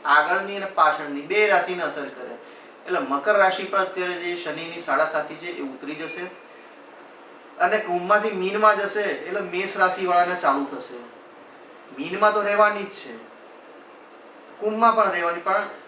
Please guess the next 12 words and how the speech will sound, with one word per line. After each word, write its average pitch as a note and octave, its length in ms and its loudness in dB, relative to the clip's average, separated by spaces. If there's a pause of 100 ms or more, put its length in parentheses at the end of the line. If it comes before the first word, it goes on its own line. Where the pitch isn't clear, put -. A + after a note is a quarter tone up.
(140)
મુક્તિ F#3 380 -4
મળશે G#3 340 2
મકર E3 320 -2
રાશિવાળા, D#3 380 0
એટલે F3 120 -6
મકર D#3+ 260 -4
રાશિવાળા F3 480 2
માટે D#3 260 -2
સારો D#3+ 340 4
ટા-, C#3+ 300 -6
ટાઈમ C#3 220 -6
કહેવાય. C#3 260 -8